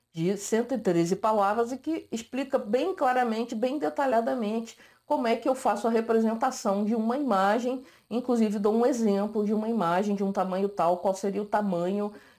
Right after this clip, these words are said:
em megabytes dela, ok? E o pró-, a próxima nota que eu escrevi foi s-, uma introduçãozinha a algoritmos de detecção de bordas nas imagens, né?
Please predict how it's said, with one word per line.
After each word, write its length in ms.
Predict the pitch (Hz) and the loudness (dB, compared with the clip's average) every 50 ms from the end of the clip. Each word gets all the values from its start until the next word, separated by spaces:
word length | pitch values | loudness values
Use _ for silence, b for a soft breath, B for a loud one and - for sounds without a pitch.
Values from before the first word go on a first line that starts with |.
| B | B
em 260 | B 160 175 185 190 180 | B -2 0 0 0 2
megabytes 680 | 180 180 180 202 190 190 170 151 151 185 190 - - | 2 2 2 2 0 2 2 0 0 0 -2 -4 -2
dela, 400 | 175 160 - - - - - - _ _ _ - | 0 0 0 -2 -4 -10 -12 -14 _ _ _ -14
ok? 440 | - - - - 202 294 349 330 - - _ _ _ _ _ _ _ _ _ _ _ _ _ _ _ _ _ _ _ _ _ _ _ _ _ _ _ _ _ _ - | -14 -6 -2 0 2 2 2 0 -4 -10 _ _ _ _ _ _ _ _ _ _ _ _ _ _ _ _ _ _ _ _ _ _ _ _ _ _ _ _ _ _ 2
E 80 | 330 | 2
o 140 | 440 427 415 | 2 2 2
pró-, 180 | - 285 277 269 | 2 2 4 4
a 120 | - 240 | 4 2
próxima 460 | 247 - 302 226 226 - - 262 254 | 2 4 4 4 4 4 4 2 2
nota 320 | 233 226 196 208 202 202 226 | 4 4 2 2 2 0 0
que 120 | 220 - | 0 0
eu 40 | 240 | 0
escrevi 520 | 247 - - 277 285 269 240 254 277 349 | 0 0 0 0 0 2 2 2 2 2
foi 320 | 339 - - - 262 277 320 | 2 0 0 2 2 4 2
s-, 320 | 330 330 - - - - - | 2 -2 -6 -10 -12 -10 -6
uma 220 | - 262 294 339 | -4 -2 0 0
introduçãozinha 1040 | 370 349 359 381 - 370 359 359 - - 381 403 370 302 254 262 302 330 359 381 359 - | -2 -2 0 -2 0 0 -2 -2 0 0 2 2 2 0 0 0 0 0 0 -2 -2 -2
a 80 | - 262 | 0 2
algoritmos 640 | 277 311 311 277 311 302 294 285 269 - 269 285 320 | 2 2 2 2 2 0 0 -2 -2 -4 -4 -2 -2
de 80 | 269 294 | -2 -2
detecção 600 | 247 277 294 294 302 285 - - - 254 262 269 | -2 -4 -4 -4 -6 -8 -6 -4 -2 -2 0 0
de 100 | 233 262 | 0 -2
bordas 640 | 226 226 202 214 220 226 262 254 233 196 185 180 180 | -2 0 2 2 4 4 2 2 0 0 0 0 0
nas 220 | 185 170 165 165 | 0 -2 -2 -2
imagens, 640 | 165 147 135 123 107 107 117 120 - - - - - _ _ _ _ _ _ _ | -2 -4 -4 -4 -6 -8 -10 -12 -16 -18 -20 -20 -20 _ _ _ _ _ _ _
né? 240 | - 175 220 269 285 | -4 -2 -2 -2 -2